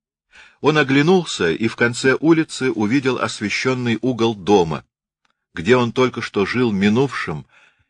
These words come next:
и куда он не вернется больше никогда. И в этом уходе целого дома из его жизни была прекрасная таинственность. Солнце поднималось все выше,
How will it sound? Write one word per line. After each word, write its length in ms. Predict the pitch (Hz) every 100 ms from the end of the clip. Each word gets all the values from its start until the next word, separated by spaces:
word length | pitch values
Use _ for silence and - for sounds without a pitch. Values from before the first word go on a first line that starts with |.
| -
и 100 | 92
куда 300 | 104 110 117
он 220 | 113 110
не 140 | 101 98
вернется 540 | 95 92 104 - -
больше 540 | 80 92 90 - 90 - _ _ _ _
никогда. 640 | 78 85 - 85 71 65 - _ _ _ _ _ _ _ _ _ _ _ - -
И 80 | 92
в 40 |
этом 300 | 131 143 139 -
уходе 560 | 113 - 139 135 98
целого 520 | - - 113 107 101
дома 400 | 90 95 113 98
из 140 | 85 76
его 220 | 78 80
жизни 420 | 76 131 110 98 - _ _ _ -
была 420 | 76 78 104 107 -
прекрасная 800 | 95 - 87 95 - 92 92 90
таинственность. 1200 | - 80 78 71 - - 58 58 58 - _ _ _ _ _ _ _ _ _ _ _ _ _ _ _ _ _ _ _
Солнце 440 | - - 151 131 -
поднималось 840 | 98 82 85 82 76 69 - - _
все 260 | - - 73
выше, 460 | 85 123 - 104